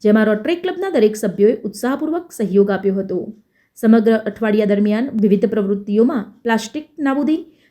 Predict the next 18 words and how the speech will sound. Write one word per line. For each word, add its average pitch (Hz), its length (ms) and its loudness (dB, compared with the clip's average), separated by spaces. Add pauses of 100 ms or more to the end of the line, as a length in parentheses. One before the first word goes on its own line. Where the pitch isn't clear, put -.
(160)
પંખીઘર 277 560 4 (180)
અને 214 120 0
પક્ષીઓ 220 460 -4
માટે 349 220 -4
પીવાના 226 360 2
પાણીના 214 380 0
કુંડા 208 320 2
વિતરણ 208 380 -2 (120)
અને 214 160 2
રક્તદાન 339 440 -4
કેમ્પ 240 280 0
જેવી 226 300 0
વિવિધ 240 360 2
સેવાકીય 247 560 -2
પ્રવૃત્તિઓ 220 500 -2
કરવામાં 196 500 0
આવી 202 160 -2
હતી. 196 400 -4